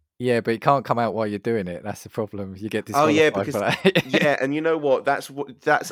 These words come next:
Speaker 2: I, I think that that's really discriminatory that they do that in a lot of eating challenges where they say you can't use the toilet. I think that's horrifically unfair.
Speaker 1: I remember, um, I got addicted years ago to, um, Man versus Food when it hit,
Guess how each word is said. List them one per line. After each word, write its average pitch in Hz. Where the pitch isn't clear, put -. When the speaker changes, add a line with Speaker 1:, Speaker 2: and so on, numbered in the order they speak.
Speaker 2:
I, 139
I 143
think 143
that 123
that's 131
really 139
discriminatory 127
that 90
they 92
do 98
that 95
in 98
a 92
lot 95
of 90
eating 90
challenges 90
where 107
they 98
say 104
you 98
can't -
use 101
the 101
toilet. 92
I 107
think 120
that's 107
horrifically 107
unfair. 107
Speaker 1:
I 147
remember, 113
um, 107
I 131
got 113
addicted 101
years 101
ago 92
to, 92
um, 90
Man 92
versus 92
Food 87
when 87
it 85
hit, -